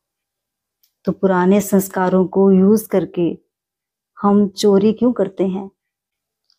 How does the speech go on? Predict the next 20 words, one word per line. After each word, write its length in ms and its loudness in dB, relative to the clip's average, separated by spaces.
माना 340 2
जो 140 2
चीज 380 -2
हमारी 380 2
अपनी 320 0
नहीं 420 2
है 180 0
वो 100 2
तो 140 -2
रावण 400 0
की 160 -2
है 140 0
ना, 140 -4
पुराने 360 2
संस्कार 540 -4
वो 40 -2
रावण 460 0
की 140 -2
देन 280 4
है। 260 -4